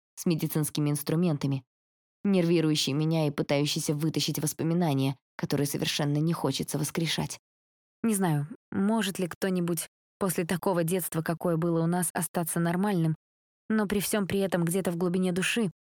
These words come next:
мне всё ещё не верится, что я выгляжу не так, как человек, который сделал это с нами, как человек, которого на каком-то подсознательном уровне всё ещё считаю своим отцом.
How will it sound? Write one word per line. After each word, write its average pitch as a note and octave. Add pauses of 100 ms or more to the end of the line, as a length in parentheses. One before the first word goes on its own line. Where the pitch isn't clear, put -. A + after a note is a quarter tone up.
(100)
мне G#3+
всё G#3+
ещё G3+
не G3+
верится, G3
что -
я E3+
выгляжу F3 (200)
не F#3+
так, F3
как E3+
человек, F#3
который E3
сделал D#3
это E3+
с -
нами, C#3+ (340)
как F3+
человек, G3
которого F3
на F3
каком-то F3+
подсознательном F#3
уровне E3+ (300)
всё -
ещё E3
считаю E3+
своим E3+
отцом. F3+